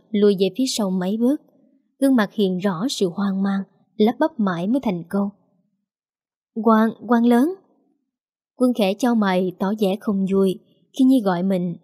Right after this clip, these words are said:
bằng hai tiếng quan lớn. Cậu thở dài chỉnh đốn. "Không phải tôi đã nói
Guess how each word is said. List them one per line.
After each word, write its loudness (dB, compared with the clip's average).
bằng -2
hai -4
tiếng -2
quan -4
lớn. -4
Cậu 2
thở 0
dài 0
chỉnh -2
đốn. -2
"Không 0
phải 0
tôi 2
đã 0
nói -2